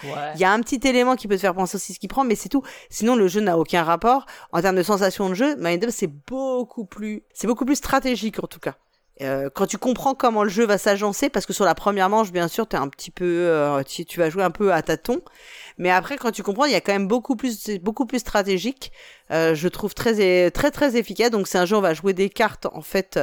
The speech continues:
Speaker 2: euh, de façon simultanée pour en récupérer d'autres qu'on va placer. Et chaque couleur, parce qu'il y a, il y a cinq ou six couleurs, te va te permettre, de, en fait, de mettre dans une ligne de score qui est complètement aléatoire. Donc, la première carte rose que tu vas récupérer, bah, elle va t-, peut-être te rapporter deux points.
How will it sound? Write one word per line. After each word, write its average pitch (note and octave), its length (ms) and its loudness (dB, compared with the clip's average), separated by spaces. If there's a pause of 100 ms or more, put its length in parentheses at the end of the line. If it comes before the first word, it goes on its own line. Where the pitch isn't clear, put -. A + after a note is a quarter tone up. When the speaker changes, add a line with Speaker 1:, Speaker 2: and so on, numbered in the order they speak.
(160)
Speaker 2:
euh, C#3+ 220 0
de D3 100 -6
façon F3 300 -2
simultanée A3 720 0
pour - 160 -4
en D#3+ 100 2
récupérer G#3 680 0
d'autres G#3 220 0
qu'on - 120 -10
va C#3+ 120 2
placer. G#3+ 480 0 (380)
Et E3 40 -4
chaque - 340 0 (100)
couleur, A#3 400 2
parce - 160 -12
qu'il D3+ 100 -2
y C#3+ 40 2
a, - 20 -2
il D3 100 -6
y C#3 80 -2
a C#3 60 -4
cinq G3+ 280 -4
ou G3+ 60 -4
six F#3 160 -10
couleurs, F#3+ 380 0 (340)
te G#3 80 2
va G3+ 200 4
te - 120 -4
permettre, A3 580 0
de, E3 120 4
en - 20 2
fait, F#3+ 160 0
de F3 80 -4
mettre F#3 240 0
dans E3+ 120 0
une E3+ 180 -6
ligne F#3+ 160 -2
de F3 120 0
score A#3 540 0 (420)
qui - 120 -16
est - 20 -16
complètement G#3+ 360 0
aléatoire. F#3+ 500 2
Donc, G3 160 -6 (320)
la F#3+ 80 2
première G#3+ 280 0
carte - 260 -4
rose G3+ 280 4
que - 120 -6
tu F#3 180 -4
vas E3 100 2
récupérer, E3+ 500 0
bah, E3+ 120 2
elle C#3+ 120 0
va D3+ 120 0
t-, - 180 -14
peut-être - 160 -14
te G3 80 0
rapporter D#3 380 -2
deux D#3 140 2
points. C4+ 300 2